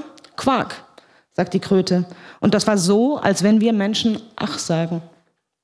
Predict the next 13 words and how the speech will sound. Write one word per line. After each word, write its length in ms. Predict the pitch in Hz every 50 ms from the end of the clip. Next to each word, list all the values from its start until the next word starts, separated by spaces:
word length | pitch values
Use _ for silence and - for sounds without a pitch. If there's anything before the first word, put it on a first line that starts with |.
| _ _ _ _ _ _ _ _ _ _ _ _ _ _ _ _ _ _ _ _ _ _ _ _ _ _ - - - - - -
Dieses 240 | - 233 254 285 -
Geld 240 | - 247 247 262 -
ist 100 | 240 -
ein 160 | 240 226 226
Märchen. 640 | 226 226 226 233 226 - - 196 175 170 175 170 170 - - - -
Dieses 300 | 220 226 240 240 233 -
Geld 340 | 202 208 226 254 - -
arbeitet 520 | - 180 233 262 294 294 294 294 277 - -
nicht 280 | 262 269 269 - -
und 120 | - 202 -
ist 180 | - - -
dennoch 240 | 180 185 202 208 -
aktiv. 560 | - - - - - 202 175 147 - - -